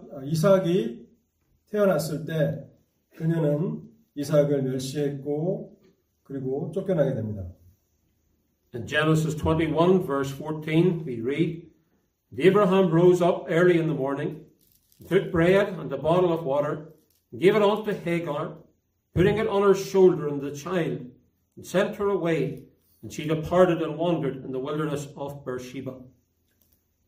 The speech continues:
Speaker 1: 아브라함이 아침에 일찍이 일어나 떡과 물 한 가죽 부대를 가져다가 하갈의 어깨에 메어주고 그 아이를 데리고 가게 하니 하갈이 나가서 브엘세바 광야에서 방황하더니.
Speaker 2: The old pride had rose up again,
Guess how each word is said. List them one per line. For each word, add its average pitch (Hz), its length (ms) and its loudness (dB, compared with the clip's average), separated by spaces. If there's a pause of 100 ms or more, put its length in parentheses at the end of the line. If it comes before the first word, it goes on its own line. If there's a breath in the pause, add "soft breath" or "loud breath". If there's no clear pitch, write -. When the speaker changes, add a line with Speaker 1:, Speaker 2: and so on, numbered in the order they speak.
Speaker 1:
아브라함이 165 440 4
아침에 165 500 0
일찍이 156 400 0
일어나 143 480 2
떡과 175 360 -2
물 135 200 -2
한 139 160 0
가죽 - 320 -10
부대를 135 500 -4
가져다가 131 720 -6
하갈의 156 340 0
어깨에 147 300 -6
메어주고 123 800 -8
그 139 160 -6
아이를 127 480 -6
데리고 120 380 -8
가게 117 240 -8
하니 131 520 -4 (320)
하갈이 156 400 0
나가서 131 600 -6
브엘세바 131 560 -6
광야에서 117 560 -8
방황하더니. 113 840 -8 (1800)
Speaker 2:
The 135 140 0
old 165 300 4
pride 180 380 0
had 135 160 -8
rose 170 300 2
up 185 180 0
again, 165 540 -6